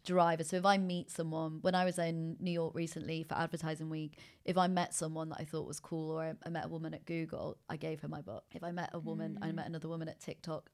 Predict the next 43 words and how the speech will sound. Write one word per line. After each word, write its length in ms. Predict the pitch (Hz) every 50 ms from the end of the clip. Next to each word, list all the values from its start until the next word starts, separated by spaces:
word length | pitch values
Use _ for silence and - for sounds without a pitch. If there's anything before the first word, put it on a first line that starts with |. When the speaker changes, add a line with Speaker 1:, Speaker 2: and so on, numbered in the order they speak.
| _
Speaker 1:
I 80 | - 156
turned 260 | 151 - 160 160 156
up 100 | 151 -
with 100 | - 165
a 40 | 156
signed 320 | 147 - 151 156 175 - -
book. 200 | 147 - - -
So 120 | - 208
there's 420 | 185 196 196 185 - - - - - -
things 260 | 233 220 240 240 226
like 200 | 226 208 - -
that 200 | 196 180 - -
that 80 | - -
I 180 | - 180 180
will 200 | 175 170 175 175
inherently 680 | 170 165 160 160 160 180 170 175 175 170 - 151 165 160
do 320 | 151 156 165 165 170 170 208
in 120 | 220 196
my 300 | 180 170 165 165 160 156 - _ _
day-to-day 560 | - 160 160 160 160 - - 165 165 160 160
life, 400 | 160 160 - 80 - 214 202 - -
small 380 | - - 226 185 175 165 160
bits 320 | 160 - 160 - - - -
of 80 | 156
self-promotion 680 | - 165 160 156 160 - 170 165 156 160 156 - - -
that 120 | 160 156 226
Speaker 2:
Yeah. 260 | 220 214 202 190 180 165 - _ _ _
Speaker 1:
do 220 | - 190 185 185 185
that. 360 | - 90 85 92 92 143 - - - - - - - _ _ _ _ _
But 120 | - 196 -
I 200 | - 185 185 185
don't, 560 | 185 180 - - 185 180 185 180 180 180 - - -
I 100 | 180 175
don't 260 | 175 175 170 175 165
spend 360 | 151 - 190 175 175 175 170
that 200 | 160 165 160 -
much 220 | - 170 156 - -
time 300 | - - 160 160 160 151
pitching 420 | - - - - - - 156 147 -
out. 340 | - 165 160 165 165 160 -
It's 180 | 175 175 - -
more 360 | 185 175 165 160 165 160 160
about 460 | 156 - 160 165 170 170 170 170 -